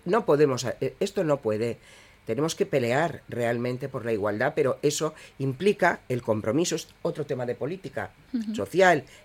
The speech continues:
Speaker 1: con todo lo que eso conlleva. Esto sí que es, eh, ejecución. Se tienen que tomar medidas para que esto salga adelante,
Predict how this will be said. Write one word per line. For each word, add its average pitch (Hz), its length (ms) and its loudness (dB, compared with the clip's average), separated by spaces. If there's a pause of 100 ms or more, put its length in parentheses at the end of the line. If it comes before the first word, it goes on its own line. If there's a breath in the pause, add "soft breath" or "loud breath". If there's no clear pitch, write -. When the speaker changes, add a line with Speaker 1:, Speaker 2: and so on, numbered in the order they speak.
(140)
Speaker 1:
con 123 140 0
todo 139 220 4
lo 123 80 2
que 127 80 -4
eso 120 140 -4
conlleva. 147 340 2 (480 loud breath)
Esto 214 320 4
sí 185 140 2
que 139 120 2
es, - 100 0 (200)
eh, 139 100 4
ejecución. 127 640 -2 (420 loud breath)
Se 139 140 -4
tienen 214 180 6
que 220 100 4
tomar 175 280 0
medidas 147 460 -2
para 101 280 -10 (340 loud breath)
que 120 60 -6
esto 143 220 -4
salga 151 260 -2
adelante, 147 500 0